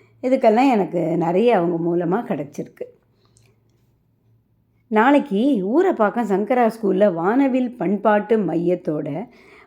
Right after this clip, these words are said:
பாரதியார் பாடல் போட்டியும் பேச்சு போட்டியும் நடக்கிறது. "உன்னால பேச்சு போட்டிக்கு ஜட்ஜா வர முடியுமா?" அப்படின்னு கேட்டாங்க.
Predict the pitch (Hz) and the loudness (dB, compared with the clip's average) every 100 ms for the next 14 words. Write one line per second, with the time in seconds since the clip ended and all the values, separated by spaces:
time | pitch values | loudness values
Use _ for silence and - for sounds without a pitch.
0 | - 185 220 285 302 254 226 240 247 196 | -2 2 4 4 2 0 2 2 0 0
1 | 175 220 233 226 226 170 160 170 143 165 | 0 0 0 -2 -4 -6 -4 -4 -4 -6
2 | 277 - - - 269 302 320 214 185 175 | -8 -12 -20 0 2 2 0 0 0 0
3 | 247 247 160 170 208 156 143 160 208 - | -2 0 -2 -2 -2 -4 -4 -4 -4 -8
4 | _ _ _ _ _ _ - 240 247 277 | _ _ _ _ _ _ -6 0 4 4
5 | 302 269 269 269 247 233 214 190 202 226 | 6 4 4 0 0 0 0 2 2 2
6 | 247 214 220 214 196 196 247 214 - - | 2 2 2 0 0 0 0 -2 -4 -20
7 | _ - 151 151 214 202 151 143 147 - | _ -8 -4 -4 -4 -2 -4 -4 -6 -6